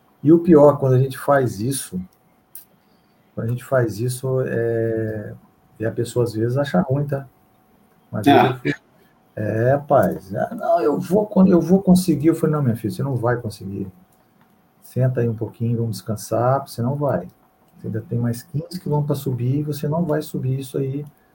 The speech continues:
Speaker 1: certinho. Nós temos que subir direitinho, nós vamos trabalhar esses quinze quilômetros pra subir. Rapaz, e olha, as meninas ficam doidas, né? Ela fala, "Meu Deus do céu", eu falei, "Tem, mas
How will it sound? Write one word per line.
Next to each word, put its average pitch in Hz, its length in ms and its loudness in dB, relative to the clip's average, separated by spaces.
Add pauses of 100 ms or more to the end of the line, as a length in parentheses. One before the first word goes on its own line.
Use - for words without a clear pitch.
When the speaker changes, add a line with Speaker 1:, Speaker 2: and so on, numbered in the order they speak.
(380)
Speaker 1:
certinho. 147 580 -2
Nós 90 160 -10
temos 110 200 -6
que - 40 -18
subir 113 240 -4
direitinho, 117 600 0
nós 143 120 0
vamos 127 240 0
trabalhar 131 420 4
esses - 220 -8
quinze 143 320 -6
quilômetros 143 460 0
pra 160 80 2
subir. 113 160 2 (420)
Rapaz, 127 460 4 (200)
e 127 120 4
olha, 127 400 6 (260)
as 131 180 2
meninas 131 380 -2
ficam 160 180 0
doidas, 120 380 2
né? - 120 -12
Ela - 120 -12
fala, 160 220 -6
"Meu 285 200 -4
Deus 185 320 -6
do 123 120 -16
céu", - 220 -10
eu - 20 -10
falei, 104 200 -18
"Tem, 95 120 -6
mas 104 360 -10